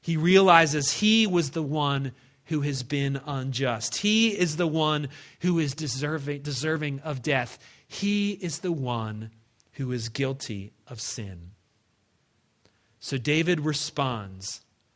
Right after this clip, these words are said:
He responds very profoundly, but he responds very simply. And in his brokenness, in his moment of his broken spirit, he says this,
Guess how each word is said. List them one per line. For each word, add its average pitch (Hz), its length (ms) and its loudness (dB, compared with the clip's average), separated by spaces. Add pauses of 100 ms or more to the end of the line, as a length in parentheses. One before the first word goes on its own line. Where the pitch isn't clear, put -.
(520)
He 143 120 -8
responds 156 640 2
very 170 320 4
profoundly, 165 720 0
but 147 160 -4
he 156 140 -2
responds 165 920 0 (260)
very 160 420 0
simply. 117 760 -6 (680)
And 135 160 -10
in 190 260 0
his 165 260 -2
brokenness, 143 1080 -4
in 160 180 -6
his 156 200 -4
moment 180 560 0
of 139 140 -4
his 139 180 -4
broken 143 500 -4
spirit, 117 520 -8
he 127 120 -8
says 113 420 -8
this, - 440 -12